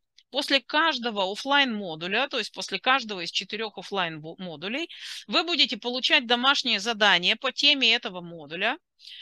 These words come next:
а, которое будет направлено на внедрение полученных знаний в работу вашей организации.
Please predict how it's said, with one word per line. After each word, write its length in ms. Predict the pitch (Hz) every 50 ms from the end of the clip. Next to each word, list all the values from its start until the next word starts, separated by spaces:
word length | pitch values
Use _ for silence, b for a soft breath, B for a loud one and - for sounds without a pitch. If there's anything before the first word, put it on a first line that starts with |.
| B B
а, 240 | B 208 214 220 208
которое 480 | - 240 226 - 311 339 370 359 330 262
будет 320 | 226 294 285 294 254 -
направлено 800 | 233 220 214 - - 196 190 190 185 208 233 254 269 294 302 - -
на 180 | 233 254 254
внедрение 760 | 220 220 247 254 220 214 254 277 294 320 320 285 262 220 196
полученных 640 | - 214 214 226 240 220 - - 190 175 160 151 156
знаний 420 | 170 196 233 254 285 339 349 320 240
в 60 | 214
работу 380 | 185 180 175 208 262 269 - 196
вашей 300 | 175 196 208 - 208 196
организации. 840 | 190 180 175 180 180 180 165 160 170 156 156 - - - - - -